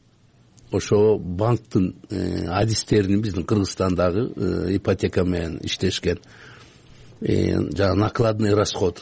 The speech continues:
кошумча ошолордун кызмат көрсөткөндүгү үчүн элүү проценттен жүз элүү процентке чейин өсөт дептир. Жана кеби албаган ошо да, отуз миң десе, анысы элүү миңге чыгып атпайбы? Кийин бүткөнгө чейин эсептесе, он беш жылда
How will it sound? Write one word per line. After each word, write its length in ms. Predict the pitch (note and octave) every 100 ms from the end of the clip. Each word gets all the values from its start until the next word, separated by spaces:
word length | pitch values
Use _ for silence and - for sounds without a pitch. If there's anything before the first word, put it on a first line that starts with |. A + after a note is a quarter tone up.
| -
кошумча 500 | - G#2+ - G2+ -
ошолордун 520 | B2 G#2+ G#2+ G2+ F#2+ F#2
кызмат 380 | A2 G#2 G#2
көрсөткөндүгү 720 | - G#2 - G#2 - G#2 F#2 F#2
үчүн 240 | - D3+ - - - - -
элүү 280 | F#2+ A2 B2+
проценттен 720 | A2+ G2 - F#2 - B2+ F#2+
жүз 180 | A#2 A2+
элүү 140 | G#2 F#2+
процентке 540 | G2+ - G2+ F2 G2
чейин 460 | - F#2+ F2 F2 F2 _ - -
өсөт 320 | G2 - F2 -
дептир. 320 | - - - - - - - -
Жана 260 | G2 G#2 G2+
кеби 340 | A2+ B2 A#2+
албаган 560 | A2+ B2 B2 B2 B2 A#2+
ошо 200 | - E3
да, 180 | A2+ - - - -
отуз 300 | G#2+ A2+ -
миң 200 | C3 A#2 -
десе, 220 | B2+ A#2 C#3+
анысы 320 | A#2+ G#2+ A#2+
элүү 240 | C3+ C#3
миңге 160 | C3+ B2+
чыгып 260 | - C3+
атпайбы? 300 | C3+ D3 A2
Кийин 340 | G#2 G#2+ F#2+ G#2 - -
бүткөнгө 520 | G#2+ A#2+ - B2 A#2
чейин 260 | A2 G#2+ G2
эсептесе, 520 | A2 C3+ A#2+ E3+ D#3+
он 180 | C4 G3+
беш 220 | A#2 G#2 -
жылда 240 | F2+ E2